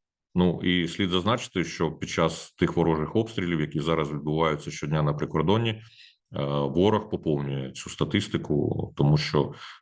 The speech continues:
е, є влучання в житлові будинки, є влучання в об'єкти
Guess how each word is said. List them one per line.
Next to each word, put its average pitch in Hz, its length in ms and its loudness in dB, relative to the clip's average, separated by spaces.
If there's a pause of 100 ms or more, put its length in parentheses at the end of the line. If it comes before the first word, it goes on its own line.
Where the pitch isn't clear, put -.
(180)
е, 73 200 4
є 80 160 2
влучання 73 520 -2
в 67 40 -6
житлові 90 360 0
будинки, 95 480 0
є 76 260 0
влучання 73 840 -2
в 69 200 -2
об'єкти 71 680 0